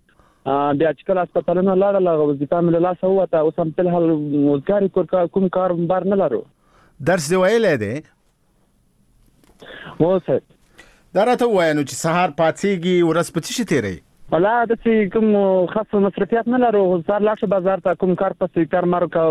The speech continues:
Speaker 1: ګورو، که پیدا مو که وایي که کار مارو پیدا نه که، بس همدغسې بېرته کور ته راځو، خالي لاسونه.
Speaker 2: مزدورۍ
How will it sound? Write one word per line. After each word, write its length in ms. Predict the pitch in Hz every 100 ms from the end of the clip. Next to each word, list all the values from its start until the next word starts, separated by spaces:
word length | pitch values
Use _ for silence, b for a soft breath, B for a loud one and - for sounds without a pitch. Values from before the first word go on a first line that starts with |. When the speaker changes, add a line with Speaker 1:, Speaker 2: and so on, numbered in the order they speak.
| 151 156
Speaker 1:
ګورو، 180 | 214 202
که 120 | 180
پیدا 320 | 170 165 175
مو 120 | 175
که 100 | 160
وایي 200 | 175 208
که 260 | 214 185 165
کار 240 | 170 170
مارو 240 | 170 170 160
پیدا 260 | 165 165
نه 120 | 196 196
که، 100 | 160
بس 220 | 165 160
همدغسې 420 | 156 156 185 170
بېرته 240 | 190 185
کور 160 | 165 202
ته 100 | 202
راځو، 200 | 190 202
خالي 220 | - 170
لاسونه. 340 | 143 - 123 - - - B B B _
Speaker 2:
مزدورۍ 440 | 143 147 143 190